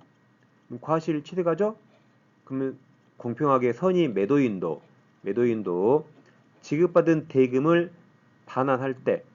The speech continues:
반환할 때 운용이익 또는 내지 또는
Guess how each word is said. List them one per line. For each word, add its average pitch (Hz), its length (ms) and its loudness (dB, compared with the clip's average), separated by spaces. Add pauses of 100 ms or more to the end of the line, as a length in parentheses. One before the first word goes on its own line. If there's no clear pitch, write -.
반환할 110 380 -6
때 107 360 -2 (600)
운용이익 160 800 2
또는 151 400 0
내지 110 300 -2
또는 123 480 -2